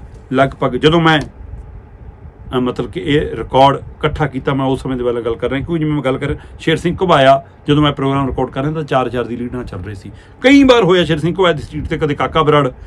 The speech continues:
ਹੈਂ, ਕਦੇ ਰਾਣਾ ਗੁਰਮੀਤ ਸੋਢੀ, ਇੱਕ ਦੋ ਵਾਰ ਬੋਬੀ ਮਾਨ ਵੀ, ਫਿਰ ਘੁਬਾਇਆ ਅੱਗੇ ਹੋ ਜਾਂਦੇ ਸੀ। ਇਸ ਲਈ ਮੈਂ ਉਹ ਸੀਟ ਨੂੰ ਵੀ ਉਧਰ ਮੰਨ ਕੇ ਗਿਣ ਕੇ ਤਾਂ ਚੱਲ ਰਿਹਾ ਕਿ ਹਾਂ, ਚਰਨਜੀਤ ਚੰਨੀ ਇੱਕ ਲੱਖ ਪਝੱਤਰ ਹਜ਼ਾਰ ਤੋਂ ਵੱਧ, ਹੈਂ, ਗੁਰਮੀਤ ਸਿੰਘ ਮੀਥੇਰ ਇੱਕ ਲੱਖ ਬਹੱਤਰ ਹਜ਼ਾਰ ਤੋਂ ਵੱਧ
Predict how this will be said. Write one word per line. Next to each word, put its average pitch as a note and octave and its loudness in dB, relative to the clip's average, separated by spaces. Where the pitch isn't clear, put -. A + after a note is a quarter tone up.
ਹੈਂ, D3+ 4
ਕਦੇ D3 2
ਰਾਣਾ C3+ 2
ਗੁਰਮੀਤ D3 0
ਸੋਢੀ, D#3 2
ਇੱਕ C#3+ -2
ਦੋ C#3 0
ਵਾਰ C3+ 2
ਬੋਬੀ C#3 0
ਮਾਨ C#3+ 2
ਵੀ, B2+ -2
ਫਿਰ G#3+ 4
ਘੁਬਾਇਆ C#3+ 4
ਅੱਗੇ A#2+ -4
ਹੋ B2+ 0
ਜਾਂਦੇ A#2+ -4
ਸੀ। C3+ -10
ਇਸ E3+ 4
ਲਈ F#3 4
ਮੈਂ E3+ 0
ਉਹ F3+ 6
ਸੀਟ D#3+ -2
ਨੂੰ D#3 -2
ਵੀ D#3 -2
ਉਧਰ D#3 -4
ਮੰਨ B2+ -4
ਕੇ B2 -4
ਗਿਣ C3+ 0
ਕੇ B2+ -2
ਤਾਂ A#2+ -4
ਚੱਲ G#2 -6
ਰਿਹਾ A#2+ -6
ਕਿ A#2+ -10
ਹਾਂ, G#2+ -4
ਚਰਨਜੀਤ D#3+ 4
ਚੰਨੀ D#3+ 0
ਇੱਕ F#3+ 0
ਲੱਖ F3+ 0
ਪਝੱਤਰ D#3+ -4
ਹਜ਼ਾਰ A#2+ 0
ਤੋਂ A2+ -6
ਵੱਧ, G#2+ -2
ਹੈਂ, C#3 0
ਗੁਰਮੀਤ D3 0
ਸਿੰਘ F3+ -2
ਮੀਥੇਰ D#3 2
ਇੱਕ F3+ -2
ਲੱਖ D#3+ 0
ਬਹੱਤਰ D#3 0
ਹਜ਼ਾਰ B2+ 0
ਤੋਂ A#2 -4
ਵੱਧ A#2 -2